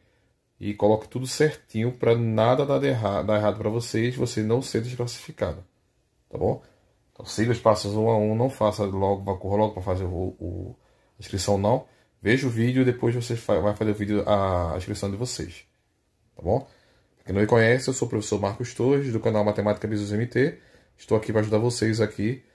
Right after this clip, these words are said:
a entrar no, no I F P E. Então siga os passos um a um, não pule nenhuma etapa pra você não se perder e fazer coisa errada aí, tá bom? Vamos lá.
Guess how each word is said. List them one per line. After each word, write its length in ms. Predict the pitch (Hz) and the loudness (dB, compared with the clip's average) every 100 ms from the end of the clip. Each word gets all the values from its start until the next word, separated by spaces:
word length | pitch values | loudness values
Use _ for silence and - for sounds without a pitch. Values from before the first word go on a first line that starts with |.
| _ _ _ | _ _ _
a 100 | 107 | -2
entrar 240 | 104 104 107 | 0 4 4
no, 160 | 120 | 4
no 160 | 117 117 | 2 4
I 60 | 113 | 2
F 160 | 117 | 0
P 100 | - | 0
E. 220 | 156 117 - _ _ _ _ | 2 2 -2 _ _ _ _
Então 200 | 92 92 | -6 -4
siga 280 | 87 110 123 | -2 0 -2
os 100 | - | 2
passos 520 | 117 127 131 147 - | 4 4 2 -10 -10
um 160 | - 127 | -4 0
a 80 | 127 | 2
um, 240 | 113 143 - _ _ | 2 0 -6 _ _
não 80 | - | -8
pule 260 | 110 123 117 | -2 2 4
nenhuma 220 | 110 131 | 4 2
etapa 400 | 151 117 117 123 | 4 2 4 2
pra 100 | 123 | 0
você 260 | 120 110 113 | -2 -2 0
não 260 | 110 110 | 0 0
se 140 | 117 - | -2 -4
perder 500 | 131 120 107 123 - - _ _ - | -2 0 0 0 -4 -20 _ _ -8
e 60 | |
fazer 240 | 107 104 104 | 2 2 2
coisa 300 | 110 107 113 | 0 0 2
errada 280 | 107 104 | 2 4
aí, 140 | 117 90 - _ | 2 -2 -12 _
tá 60 | - | -4
bom? 300 | 90 139 - | 0 0 0
Vamos 240 | - 117 | -4 -2
lá. 80 | 107 | -2